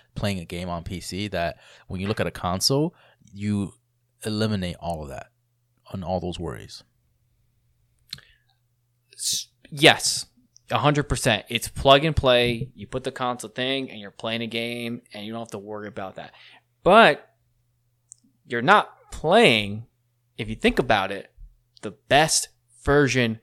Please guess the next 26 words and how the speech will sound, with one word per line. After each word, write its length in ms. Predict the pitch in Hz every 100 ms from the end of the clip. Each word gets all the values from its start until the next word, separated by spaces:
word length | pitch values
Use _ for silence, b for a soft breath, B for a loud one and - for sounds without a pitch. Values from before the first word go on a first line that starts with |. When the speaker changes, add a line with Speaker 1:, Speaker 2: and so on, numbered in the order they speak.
| _ _ _ -
Speaker 2:
possible 880 | - 147 160 - 120 101 90 - _ _ -
of 240 | 127 131
that 240 | 123 117 110
game 400 | 120 117 110 -
that 180 | - 104
it 100 | 92
could 340 | - 123 104 - _ -
be, 360 | 131 92 76 _ _ _ _ _ _ _ _ _ -
right? 320 | 110 151 - _ _
Think 200 | - 117
of 80 | 113
Speaker 1:
Sure. 100 | 110
Speaker 2:
God 100 | 104
of 100 | 98
War, 360 | 110 104 85 - _ -
right? 220 | 104 104
Right 180 | 120 131
now, 160 | 120
we 80 | 104
just 120 | 107
talked 220 | - 113 -
about 180 | 87
it. 160 | 80 -
God 200 | 113 120
of 120 | 107
War, 480 | 131 208 131 117 123